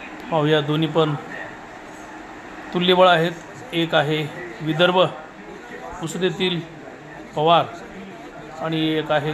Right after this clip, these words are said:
दिल्ली येथील महिला मल्ल रणजित कौर. या दोन्हीमध्ये अतिशय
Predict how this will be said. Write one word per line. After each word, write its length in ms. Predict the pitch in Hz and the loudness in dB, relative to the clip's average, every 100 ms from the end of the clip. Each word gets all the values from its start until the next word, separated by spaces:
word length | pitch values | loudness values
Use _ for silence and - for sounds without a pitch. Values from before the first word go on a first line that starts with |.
| 139 | -4
दिल्ली 240 | 151 160 | -2 2
येथील 340 | 165 160 165 156 143 - - - - - - - - - 202 - 180 185 - 180 190 - - - - | 2 2 0 0 -4 -12 -14 -16 -16 -14 -14 -16 -16 -16 -14 -14 -12 -12 -12 -10 -10 -12 -14 -12 -2
महिला 460 | 147 151 151 151 143 - | 4 6 8 8 6 0
मल्ल 380 | 156 156 160 165 160 - - - - - - - 160 | 0 2 6 6 4 -2 -10 -10 -12 -12 -14 -8 0
रणजित 300 | 156 156 170 - | 2 2 0 4
कौर. 200 | 165 147 - - - - - - - 170 | 4 4 0 -16 -18 -18 -18 -18 -8 -4
या 60 | |
दोन्हीमध्ये 480 | 147 165 175 170 170 | 0 2 2 4 4
अतिशय 520 | 165 165 - 180 170 | 4 2 0 2 2